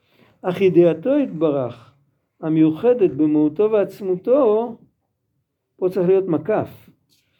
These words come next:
כי הוא המדע, והוא היודע, והוא הידוע,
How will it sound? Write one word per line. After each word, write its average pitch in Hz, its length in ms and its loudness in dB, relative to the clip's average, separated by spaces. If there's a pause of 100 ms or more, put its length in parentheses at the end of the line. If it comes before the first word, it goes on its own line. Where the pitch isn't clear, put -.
(200)
כי 175 120 -4
הוא 214 160 6
המדע, 190 520 0
והוא 185 180 2
היודע, 185 580 2
והוא 180 180 0
הידוע, 175 600 0